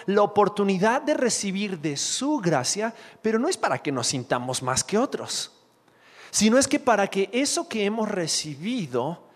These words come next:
Reconozcamos de dónde proviene para que entonces glorifiquemos a aquel que nos lo ha dado. Entonces, una definición de humilde,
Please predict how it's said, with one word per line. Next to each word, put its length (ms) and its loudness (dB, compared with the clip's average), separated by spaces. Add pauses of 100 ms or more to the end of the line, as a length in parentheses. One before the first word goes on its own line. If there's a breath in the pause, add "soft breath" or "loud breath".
(200 loud breath)
Reconozcamos 1040 0
de 100 -2
dónde 240 -2
proviene 640 -4 (300 loud breath)
para 220 -2
que 120 -4
entonces 640 -2
glorifiquemos 1080 0
a 160 -2
aquel 360 -2
que 120 -8
nos 180 -6
lo 160 -4
ha 80 -2
dado. 360 -10 (240 loud breath)
Entonces, 540 0
una 220 2
definición 600 -2
de 80 4
humilde, 800 0